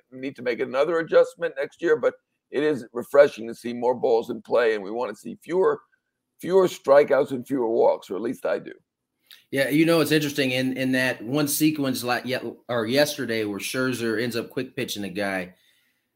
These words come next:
Speaker 2: What I think people miss in that is that Max is sacrificing maybe pinpoint control for kinda hurrying the hitter up. That ball ends up being right down the middle.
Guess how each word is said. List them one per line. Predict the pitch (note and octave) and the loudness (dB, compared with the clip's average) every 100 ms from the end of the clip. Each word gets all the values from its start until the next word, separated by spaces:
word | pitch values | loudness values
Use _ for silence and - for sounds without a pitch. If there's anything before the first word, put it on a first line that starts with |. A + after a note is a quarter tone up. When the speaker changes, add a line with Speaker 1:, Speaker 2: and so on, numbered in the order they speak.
| _ _ _ _ | _ _ _ _
Speaker 2:
What | A#2 D3 D3 | 0 0 4
I | E3 | 4
think | G3 F#3+ | 4 2
people | F#3+ E3 D3 | 2 2 2
miss | C3+ D3+ D#3+ | 4 4 4
in | F3+ E3+ | 2 2
that | F3+ F3+ - _ _ - | 0 -2 -10 _ _ -6
is | C#3 C3 | -4 2
that | D3+ C#3+ - _ _ | 4 2 -2 _ _
Max | C3 C#3+ E3+ F#3+ - | -4 2 2 2 2
is | E3+ - | 2 4
sacrificing | F3 F3 F3+ D#3 D3+ D3+ D3+ D3 D3 C3+ | 4 2 2 -4 -2 0 2 0 -2 0
maybe | C3+ D#3 D3 C#3+ - | 2 2 0 -4 -2
pinpoint | D#3 D#3+ - D#3 D3+ D3 | 0 0 -4 -4 -4 -4
control | C#3+ C3 - C3+ C#3 D#3+ D#3+ _ _ _ _ - | -6 -6 -6 -6 -4 -6 -8 _ _ _ _ -6
for | C#3 | -6
kinda | - E3+ E3 D3+ | 0 0 2 0
hurrying | C3 E3+ F3+ F3 E3+ D#3+ | 2 2 4 4 4 2
the | D3 | 2
hitter | C#3+ E3 D#3 | 2 0 2
up. | D#3+ E3 | 0 0
That | G3 A#3 | -2 0
ball | F#3+ A3+ F3 | 0 2 4
ends | F3+ C#3+ | 2 0
up | C#3+ - | -6 0
being | D#3 C#3+ G#2 | 0 2 -2
right | G2+ C#3 A2+ | -2 -2 -2
down | A#2+ A#2+ G#2 | -6 -4 -6
the | |
middle. | F#2+ A#2 E2 | -6 -8 -8